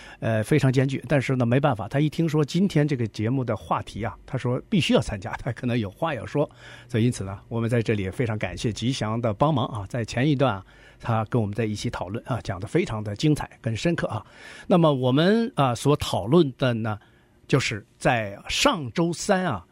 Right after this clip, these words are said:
Rosemead 的市政府所通过的一个法案啊，当时是提案，现在已经成为法律了啊，就等于说可以允许在 Rosemead 在未来的时间里，他们可以开设啊游民收容所。那么当然这个游民收容所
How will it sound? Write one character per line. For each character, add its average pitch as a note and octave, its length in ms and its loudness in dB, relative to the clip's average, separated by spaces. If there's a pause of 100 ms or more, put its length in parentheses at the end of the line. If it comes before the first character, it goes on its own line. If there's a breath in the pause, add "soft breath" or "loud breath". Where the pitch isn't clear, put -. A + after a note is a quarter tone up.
(240 soft breath)
Rosemead F3+ 580 2
的 A2 200 -2
市 D#3+ 200 -4
政 C#3 180 0
府 F#2+ 420 -8
所 G2 280 -8
通 A3 440 2
过 G3 180 6
的 G2+ 420 -4
一 A2 120 -2
个 G2+ 340 -2
法 A2 180 -6
案 C#3+ 180 0 (100)
啊， A2 140 -8
当 C3+ 160 -2
时 C#3 120 -4
是 B2+ 120 -4
提 B2 160 -6
案， B2 120 -8
现 B2+ 140 -6
在 A#2 80 -2
已 G2+ 80 -6
经 G#2+ 180 -8 (300 loud breath)
成 A2+ 160 0
为 A2 80 4
法 F#2 160 -4
律 A#2 140 -6
了 F#2+ 80 -10
啊， F2+ 180 -8
就 A#2+ 100 -6
等 G2+ 140 -6
于 G#2 60 -6
说 C3+ 280 -2
可 C#3+ 240 0
以 G3 60 4
允 B2+ 340 4
许 G#2 380 -2 (300 loud breath)
在 A2+ 240 0
Rosemead C#3 400 2
在 A2+ 200 0
未 C#3 160 4
来 G#2+ 140 0
的 G#2+ 240 -2 (480 loud breath)
时 - 160 -4
间 C3 160 4
里， A2+ 100 -4 (200)
他 B2+ 100 -2
们 G#2+ 340 -2
可 - 140 -2
以 A2+ 140 0
开 F3 380 2
设 - 300 0 (220)
啊 G#2 220 -2
游 A2 340 4
民 C#3+ 260 4
收 F#3 360 0
容 C3+ 200 0
所。 - 260 -6
那 C#3+ 120 2
么 D#3 80 4
当 A#3+ 160 2
然 D4 80 4
这 D#4 160 4
个 D#3+ 200 6
游 C#3 300 4
民 F3+ 240 6
收 A3 240 4
容 A3+ 220 2
所 - 240 -4